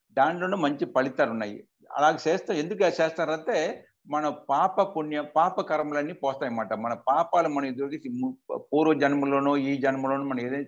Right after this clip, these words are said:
తెలిసో తెలియకుండా చేస్తుంటే, ఆ యొక్క రియాక్షన్స్ అన్ని మనకి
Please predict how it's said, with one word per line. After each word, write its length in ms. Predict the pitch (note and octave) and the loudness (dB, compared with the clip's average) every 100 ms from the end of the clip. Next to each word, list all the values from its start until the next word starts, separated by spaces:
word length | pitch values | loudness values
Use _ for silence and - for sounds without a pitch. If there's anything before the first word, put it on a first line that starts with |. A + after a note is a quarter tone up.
| - | -4
తెలిసో 500 | C3 C#3+ C#3+ D3+ D3+ | -2 -2 -2 -2 -2
తెలియకుండా 520 | - C#3 C#3 C3+ C3 C3 | 0 0 0 0 -2 -2
చేస్తుంటే, 680 | B2+ B2+ B2 - C3+ - - _ _ - B2+ | -4 -4 -4 2 2 0 -6 _ _ -4 2
ఆ 80 | |
యొక్క 240 | D3 C#3+ C#3+ | 4 4 2
రియాక్షన్స్ 640 | B2 D3+ F#3+ - D#3 C3 | 2 4 2 0 -4 -2
అన్ని 180 | C3+ C#3+ | -2 0
మనకి 640 | A#2+ A2+ G2 D#3+ A3 - | -2 -4 -6 -4 -4 -4